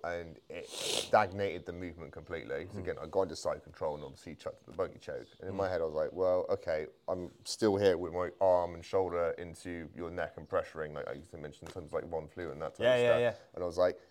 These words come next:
Speaker 1: "At the end of the day, if I really want, if this is a competition environment, I've got the dexterity to basically bring my knee onto your neck if you really want me to."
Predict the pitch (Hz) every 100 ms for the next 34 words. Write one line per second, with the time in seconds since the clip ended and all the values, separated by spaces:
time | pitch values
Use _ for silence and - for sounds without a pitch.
0 | - 85 95 95 80 95 82 85 85 92
1 | 82 78 60 53 85 101 98 92 - 87
2 | 78 98 78 69 67 67 67 69 78 -
3 | 90 87 107 - 80 78 - 98 92 85
4 | - 78 78 82 - 82 76 78 78 80
5 | 71 67 71 67 52 - 64 64 60 52
6 | - 58